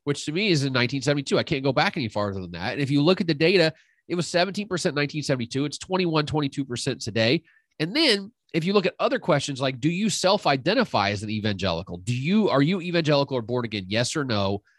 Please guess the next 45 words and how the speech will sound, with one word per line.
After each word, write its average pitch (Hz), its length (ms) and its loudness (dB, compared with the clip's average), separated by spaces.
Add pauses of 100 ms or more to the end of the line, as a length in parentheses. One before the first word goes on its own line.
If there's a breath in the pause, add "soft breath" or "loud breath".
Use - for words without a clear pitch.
(200)
In 143 100 -4
two 226 120 0
thousand 196 260 4
eight, 190 260 -2
thirty-three 170 380 2
percent 175 220 -4
of 165 80 -2
Americans 160 400 0
said 139 180 0
yes. 139 340 2 (280 soft breath)
In 135 100 -4
two 175 160 0
thousand 151 260 4
twenty, 147 300 0
thirty-four 139 460 0
percent 113 200 -2
of 101 60 -2
Americans 95 480 -6
said 82 220 -8
yes. - 400 -12 (180)
I 135 60 0
mean, 160 60 2
they 175 100 2
se-, - 360 -2
they're 156 120 0
self-identifying. 147 1500 -2 (460 soft breath)
And 165 80 -2
everything, 311 320 2
everybody 262 360 2
seems 233 280 -12
to 175 100 -6
think 127 440 -6 (420)
that 170 120 4
are - 120 0
outside 180 340 2
evangelicalism, 131 720 2
that 143 120 0
the 143 80 -4
brand 196 480 -2
of 151 120 -2
being 160 220 -2
an 143 60 -4
evangelical 127 560 -2
is 98 100 -8
tarnished, - 640 -6